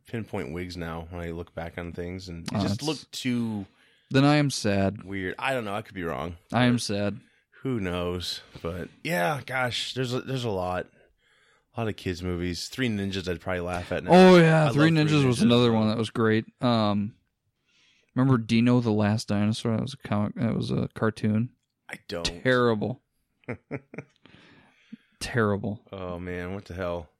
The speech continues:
Speaker 2: Yeah.
Speaker 1: Of course, you know, animated series still holds up.
Speaker 2: The Batman?
Speaker 1: Batman.
Speaker 2: Oh yeah, yeah. That one still went. Uh,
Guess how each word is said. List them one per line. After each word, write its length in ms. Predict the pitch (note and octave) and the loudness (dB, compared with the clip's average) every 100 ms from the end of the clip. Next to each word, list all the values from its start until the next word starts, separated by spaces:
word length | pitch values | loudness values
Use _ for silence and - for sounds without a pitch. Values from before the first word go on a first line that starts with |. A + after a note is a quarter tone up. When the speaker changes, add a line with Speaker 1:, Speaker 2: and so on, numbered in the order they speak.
| _ - | _ -2
Speaker 2:
Yeah. 220 | G#2+ G2+ | 0 0
Speaker 1:
Of 960 | G#2 _ _ _ _ _ _ _ _ - | -4 _ _ _ _ _ _ _ _ -6
course, 280 | B2+ G#2+ | -4 -4
you 80 | G#2+ | -6
know, 60 | F2 | -4
animated 400 | G#2 G#2+ G2 E2+ | -2 -2 -4 -4
series 320 | G2+ G2 F2 | -4 -4 -4
still 160 | - E2 | -8 -8
holds 220 | D#2+ D2+ | -8 -8
up. 280 | D2 - _ _ _ _ _ _ | -10 -12 _ _ _ _ _ _
Speaker 2:
The 80 | - | -2
Batman? 360 | A#2+ A2+ A#2+ A#2+ F#2+ | 0 2 2 2 -2
Speaker 1:
Batman. 60 | A#2+ | -2
Speaker 2:
Oh 220 | A2 F2+ | 0 0
yeah, 180 | F2 E2+ - _ _ - | -4 -8 -12 _ _ -6
yeah. 220 | F#2+ G#2 - - - - - | -4 -4 -10 -20 -20 -20 -2
That 100 | C#3 | 2
one 100 | D3+ | 2
still 300 | - C3+ A#2+ | 2 2 4
went. 220 | A#2+ A#2 | 2 0
Uh, 220 | A#2+ A2+ | -2 -4